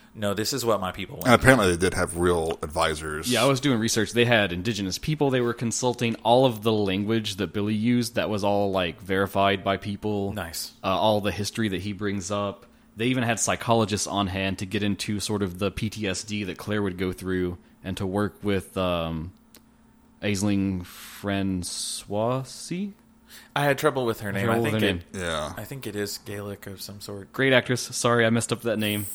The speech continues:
Speaker 3: But
Speaker 2: Franciosi,
Speaker 3: yeah,
Speaker 2: maybe?
Speaker 3: she consulted with a psychologist on set to really work through Claire's mentality and everything to portray that.
Speaker 2: That's a tough place to go to,
Speaker 3: Mm-hmm.
Speaker 2: so, yeah.
Speaker 1: But, uh, how important is that, though, that, I mean, I shouldn't pose that as a que-, as a question because I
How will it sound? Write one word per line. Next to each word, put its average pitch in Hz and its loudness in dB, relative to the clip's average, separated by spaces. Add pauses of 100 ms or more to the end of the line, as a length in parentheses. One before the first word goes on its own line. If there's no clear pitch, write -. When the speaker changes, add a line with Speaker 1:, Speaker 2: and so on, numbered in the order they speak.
Speaker 3:
But 98 0
Speaker 2:
Franciosi, 95 -4
Speaker 3:
yeah, 107 -4
Speaker 2:
maybe? 117 6
Speaker 3:
she 113 2
consulted 139 2
with 107 -2
a 101 -2
psychologist 107 2
on 98 -2
set 101 0
to 104 -8
really 104 -4
work 98 -2
through 101 -4
Claire's 104 0
mentality 101 0
and 95 -2
everything 95 -4
to 98 -4 (100)
portray 92 -4
that. 87 0
Speaker 2:
That's 110 -2
a 113 0
tough - 0
place 98 0
to 87 -8
go 78 -6
to, - -12
Speaker 3:
Mm-hmm. 80 -10
Speaker 2:
so, 76 -6
yeah. 71 -10 (120)
Speaker 1:
But, 170 2
uh, 202 4
how 220 -2
important 185 -2
is 120 -4
that, 110 -2
though, 98 0 (240)
that, 113 2 (1080)
I 120 -8
mean, 110 -4
I 110 -2
shouldn't 110 -10
pose 101 0
that 101 -2
as 92 -2
a - -8
que-, - -8
as 104 -8
a 98 -6
question 104 -6
because 98 -8
I 95 -10